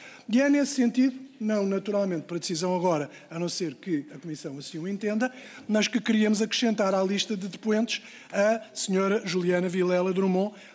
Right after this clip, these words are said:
para poder ser ouvida por esta comissão. Claro que, sabendo que está no Brasil, partimos de um também princípio que poderia ser ouvida por videoconferência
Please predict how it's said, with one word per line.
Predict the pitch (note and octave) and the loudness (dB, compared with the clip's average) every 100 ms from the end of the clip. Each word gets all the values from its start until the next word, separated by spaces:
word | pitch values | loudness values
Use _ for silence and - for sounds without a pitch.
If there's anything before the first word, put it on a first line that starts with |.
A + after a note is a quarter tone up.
| _ | _
para | G3+ G3 | 0 2
poder | G3 F3+ F3+ | 0 -2 -2
ser | G3 F3+ | -2 -2
ouvida | F3 F#3 | 0 -2
por | F3+ | -2
esta | F3+ - | -4 -2
comissão. | G3 G3+ - - - | 0 -2 -4 -12 -2
Claro | B3+ A#3+ A3 | 2 2 2
que, | B3 | 2
sabendo | A3 A3 G#3+ F3 | 2 2 0 0
que | - | -2
está | G3 F3+ | -2 0
no | |
Brasil, | G3 G#3+ F#3+ A3 A#3 - - | 2 2 2 2 0 -8 -6
partimos | - G3+ G#3+ F#3 E3+ | -2 0 0 -2 -2
de | |
um | G3 | -6
também | F#3 F#3+ F3+ | -4 -2 -2
princípio | F3 G3 F#3+ G3 F3+ A3 | -2 -4 -2 -6 -6 -8
que | |
poderia | - F#3 F3 | -6 -4 -2
ser | F3 | -2
ouvida | F3 E3 F3+ | -4 -2 -4
por | F3+ F3+ | -4 -6
videoconferência | E3+ F3+ F3 F3+ E3 F3+ E3+ G3 | -6 -4 -4 -6 -6 -8 -8 -10